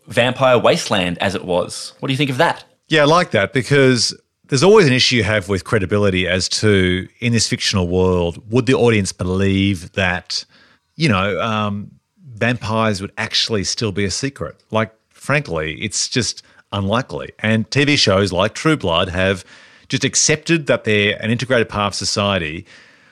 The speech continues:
Speaker 2: What you're describing is probably something in the vein of that film Daybreakers by the Spierig brothers,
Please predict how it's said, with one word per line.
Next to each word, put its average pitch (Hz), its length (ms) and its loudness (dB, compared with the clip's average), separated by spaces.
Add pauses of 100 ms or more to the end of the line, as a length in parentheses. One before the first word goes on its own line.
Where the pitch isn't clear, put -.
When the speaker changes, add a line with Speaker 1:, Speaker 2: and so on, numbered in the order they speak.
(140)
Speaker 2:
What 156 180 2
you're 202 260 6
describing 123 680 4
is 110 140 -2
probably 208 760 4
something 139 420 -2
in 127 60 0
the 110 80 2
vein 104 600 0 (120)
of 98 600 2
that 117 200 -2
film 101 320 0
Daybreakers 98 840 -2 (140)
by 104 140 -2
the 95 60 -2
Spierig 127 400 2
brothers, 76 500 -4